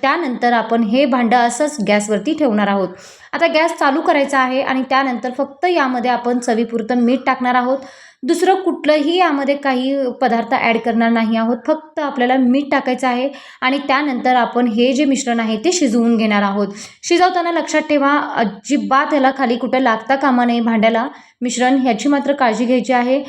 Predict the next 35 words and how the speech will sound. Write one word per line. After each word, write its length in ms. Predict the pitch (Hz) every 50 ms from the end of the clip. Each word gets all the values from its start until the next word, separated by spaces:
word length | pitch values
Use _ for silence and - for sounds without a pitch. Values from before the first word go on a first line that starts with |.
| - - - -
आणि 140 | 277 302 302
एकसारखं 560 | - 320 359 359 359 - 320 302 - - 320
सतत 460 | 320 - 277 - 285 294 311 302 254
ढवळत 440 | 226 202 247 240 233 220 247 277 277
राहायचं 300 | 320 294 269 240 - 277
आहे 260 | 254 247 247 247 262
आणि 200 | 277 - 247 240
हे 220 | 240 208 240 254 269
मिश्रण 360 | 269 247 - - 226 240 302 285
शिजवून 400 | - 285 226 220 240 226 233 226
घ्यायचं 300 | 208 214 208 214 226 226
आहे. 300 | 208 208 208 208 196 202 - - - - _ -
बघू 220 | 285 294 294 381
शकता, 320 | 359 370 320 - - 302 311
जसजशी 420 | 233 254 262 247 254 277 277 302
उष्णता 380 | 294 - - 262 262 254 277 277
लागेल 300 | 262 240 226 240 262 247 254
तसतसं 420 | 247 247 240 247 254 240 247 254 214
त्याला 260 | 233 226 233 240 269 339 - - - - _ _ _ _ -
काय 160 | 262 262 269
होतं, 200 | 277 277 269 269
हे 120 | 277 277 277
पीठ 300 | 277 - 285 285 - -
घट्टसर 540 | 220 196 247 240 220 226 254 262 277 311 311
होत 160 | 285 285 262 302
येतं, 220 | 262 262 262 269
म्हणजे 260 | 330 339 311 269 254 277
हे 160 | 240 254 269
पीठ 240 | 262 - 277 269 -
शिजायला 380 | - 240 202 240 254 294 311
लागतं. 400 | 294 254 233 - - - 262 302 330 311 - - - - - -
अजिबात 400 | 285 254 226 320 349 339 349 349 330 330 - - - -
खाली, 240 | - 269 254 277 277 269 - - 240
अ, 100 | 247 254
भांड्याला, 400 | 233 220 247 240 214 233 240